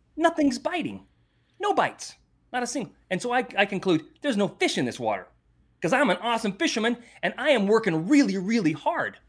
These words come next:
And I try a different bait, and I fish with it, and I'm fishing, and I'm moving around the river, and I'm fishing. No bites. The problem is, and this is what we do is in marketing all the time, whether you're a personal brand or a company brand,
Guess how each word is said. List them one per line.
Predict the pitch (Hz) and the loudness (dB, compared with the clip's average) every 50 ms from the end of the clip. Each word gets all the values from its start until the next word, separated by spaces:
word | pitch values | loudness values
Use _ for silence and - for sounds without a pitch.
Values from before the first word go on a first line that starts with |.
| _ _ _ _ _ - - - | _ _ _ _ _ -20 -12 -4
And | 151 156 | -2 -2
I | 139 | 0
try | 143 - 165 156 | 2 4 4 4
a | 160 | 4
different | 156 190 208 208 202 180 | 4 0 -2 0 2 2
bait, | 190 180 175 - - _ _ - - - | 2 2 0 -6 -14 _ _ -14 -6 -4
and | 214 220 | 0 0
I | - - | 0 0
fish | - - 196 175 - - | 2 4 4 4 4 4
with | 180 156 143 - | 2 2 4 2
it, | 123 - - - - | -2 -4 -4 -6 -6
and | 165 165 | -4 -2
I'm | 165 165 - - 185 | -2 -2 -4 -2 0
fishing, | 233 220 - - 151 170 | 0 2 2 2 0 0
and | 165 165 | 2 2
I'm | 156 165 185 | 2 2 4
moving | 208 247 247 190 220 208 | 4 2 2 2 0 0
around | 208 208 202 196 | 2 2 2 2
the | 185 | 4
river, | 196 202 190 160 170 | 4 4 4 2 0
and | 160 | 0
I'm | 156 156 151 - | -2 -2 -4 -4
fishing. | - 214 - - 156 120 104 - _ _ _ _ _ _ _ _ | -4 -2 -2 -2 -2 -6 -6 -8 _ _ _ _ _ _ _ _
No | - 135 151 196 208 180 | -2 2 4 6 6 6
bites. | 151 160 120 110 - - - - - _ _ _ _ _ _ _ _ _ _ _ _ _ _ _ _ _ _ _ _ _ | 4 2 -2 -2 -6 -12 -16 -18 -18 _ _ _ _ _ _ _ _ _ _ _ _ _ _ _ _ _ _ _ _ _
The | - 202 | -4 -4
problem | - - - - 277 277 - 381 359 247 185 139 117 104 | -4 -4 -6 -8 -8 -8 -8 -4 0 2 2 2 2 2
is, | 92 92 160 208 - - | 0 0 -2 -2 -2 -6
and | - - 175 | -6 -6 -4
this | 226 214 | -4 -4
is | 220 | -4
what | 262 254 | -2 0
we | 262 240 | 0 0
do | 185 160 240 240 | 2 2 2 2
is | 233 160 | 2 0
in | - 196 190 180 | -2 -2 -2 0
marketing | 175 170 202 190 - 139 107 120 - | 0 0 0 -2 -2 -4 -4 -4 -2
all | 113 117 123 143 156 | 0 2 2 2 2
the | - | -2
time, | - - 196 139 110 98 92 - _ _ _ | -4 -6 -6 -6 -6 -6 -8 -12 _ _ _
whether | - 147 160 160 165 | 0 2 2 4 4
you're | 160 156 165 139 - | 2 2 2 0 -2
a | - | -2
personal | - - 175 175 - - 220 202 | -4 -2 -2 -2 -2 -2 -4 -2
brand | 208 202 196 208 214 226 233 226 - - _ _ _ _ _ _ - | 0 0 0 0 0 -2 -2 -4 -8 -14 _ _ _ _ _ _ 0
or | 151 156 165 165 | 2 2 2 2
a | 165 165 160 | 0 -2 -4
company | 147 - - 185 170 147 160 143 127 117 | -6 -4 -2 -2 -2 0 0 0 0 -2
brand, | 104 113 110 117 110 113 131 | -2 -6 -8 -10 -12 -14 -14